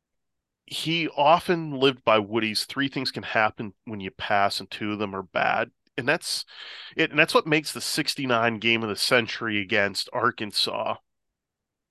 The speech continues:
weird, because the play that won it for him or helped them win it or set up it was a pass.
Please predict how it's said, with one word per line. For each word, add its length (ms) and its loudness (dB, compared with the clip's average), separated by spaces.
weird, 540 0
because 600 2
the 160 -6
play 360 4
that 240 6
won 260 2
it 80 -6
for 360 -2
him 140 -6
or 120 -4
helped 300 4
them 140 -2
win 140 2
it 180 0
or 80 -6
set 240 2
up 160 -2
it 180 -2
was 220 4
a 60 4
pass. 720 0